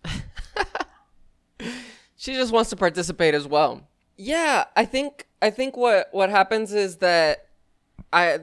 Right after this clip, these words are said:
one of the reasons I, I, uh, I feel like, uh, like, uh, um, uh, I, I forget what the word is now. Like, one of the reasons I connect with your work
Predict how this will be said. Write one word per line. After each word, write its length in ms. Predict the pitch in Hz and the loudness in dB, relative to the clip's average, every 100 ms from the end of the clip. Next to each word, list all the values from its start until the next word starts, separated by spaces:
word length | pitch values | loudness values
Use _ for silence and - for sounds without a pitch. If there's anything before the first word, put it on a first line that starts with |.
| - | -4
one 200 | 190 208 | 0 0
of 80 | 226 | 0
the 100 | 208 | 0
reasons 400 | 190 202 202 160 | -2 -4 -6 -4
I, 960 | 160 160 156 147 143 143 135 131 127 143 _ _ _ _ _ _ _ _ - | 0 2 2 0 -2 -2 -4 -6 -10 -14 _ _ _ _ _ _ _ _ -8
I, 840 | 156 151 147 139 135 131 123 - _ _ _ | -4 -2 -2 -4 -6 -8 -8 -12 _ _ _
uh, 300 | 156 151 143 - | -20 -18 -18 -10
I 140 | 147 | -10
feel 540 | 143 180 185 185 170 147 | -8 -6 -2 0 0 -2
like, 320 | 147 143 - | -2 -4 -4
uh, 220 | 135 127 - | -4 -2 -4
like, 300 | 131 131 - | -4 -6 -4
uh, 240 | 131 127 - | -2 -2 -2
um, 760 | 123 123 117 113 107 104 107 117 _ _ _ - | -4 -2 -2 -4 -8 -14 -20 -20 _ _ _ -16
uh, 260 | 120 117 - _ _ _ _ _ _ _ - 170 151 143 - | -12 -12 -16 _ _ _ _ _ _ _ -20 -18 -18 -20 -12
I, 200 | 143 151 | -10 -8
I 80 | 143 | -10
forget 280 | - 139 170 | -10 -8 -6
what 120 | 160 | -6
the 100 | 131 | -6
word 240 | 127 165 | -4 -2
is 180 | 147 120 | -2 -6
now. 340 | 123 110 110 117 | -8 -6 -8 -6
Like, 240 | 151 156 | -8 -4
one 120 | 185 | 0
of 60 | 233 | 2
the 80 | 226 | 0
reasons 300 | 214 202 185 | -2 -4 -2
I 60 | 160 | -2
connect 400 | 175 147 185 180 | -2 -2 -2 -4
with 140 | 165 | -12
your 180 | 139 131 | -10 -8
work 460 | 127 160 208 - | -4 -4 -4 -12